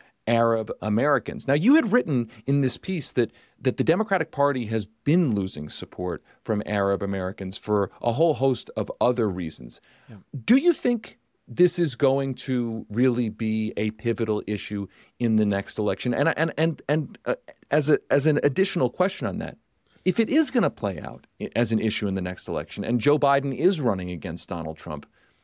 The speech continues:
Speaker 1: it doesn't seem like the alternative to Joe Biden for, uh, Muslims,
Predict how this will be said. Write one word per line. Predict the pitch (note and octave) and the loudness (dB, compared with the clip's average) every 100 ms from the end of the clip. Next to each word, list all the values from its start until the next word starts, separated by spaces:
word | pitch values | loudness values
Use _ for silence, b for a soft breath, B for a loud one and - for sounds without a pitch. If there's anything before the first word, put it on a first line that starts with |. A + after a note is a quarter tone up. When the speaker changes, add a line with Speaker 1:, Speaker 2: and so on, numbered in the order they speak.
| _ _ | _ _
Speaker 1:
it | - - | -4 0
doesn't | D#4 F4+ | 0 0
seem | - B3 | 0 4
like | A3+ F#3+ | 4 4
the | E3+ - | 2 2
alternative | C#3+ C#3+ - E3 G3 C#3+ A2+ | 2 2 -2 0 2 2 0
to | B2+ | -4
Joe | G#2 B2+ A2 | 0 2 4
Biden | A#2+ C#3+ A#2+ G#2+ G2 b b | 2 2 2 0 -2 b b
for, | - C#3 A2 G#2+ G2+ - b - | -2 2 4 4 2 0 b -2
uh, | G2 - | -2 0
Muslims, | A#2 C#3 C#3+ C3 B2+ B2 | 2 2 2 0 0 0